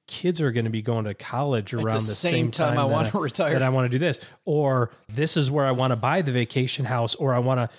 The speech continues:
Speaker 1: take a sabbatical here. But boy, that sounds pretty unlikely 'cause my kid will be going into high school.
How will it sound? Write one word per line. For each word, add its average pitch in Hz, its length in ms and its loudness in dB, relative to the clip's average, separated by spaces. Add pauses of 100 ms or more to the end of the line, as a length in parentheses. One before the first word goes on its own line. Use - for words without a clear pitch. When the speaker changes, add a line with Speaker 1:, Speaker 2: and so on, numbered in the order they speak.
(140)
Speaker 1:
take 147 200 0
a 131 40 -2
sabbatical 120 640 0
here. 180 320 0
But 120 260 -2 (320)
boy, 156 160 0
that 143 160 0
sounds 127 220 0
pretty 147 320 0
unlikely 113 640 0
'cause 113 180 -2
my 113 160 0
kid - 220 -2
will 147 80 0
be 127 100 -2
going 117 300 2
into 107 180 -2
high 151 240 -2
school. - 560 -6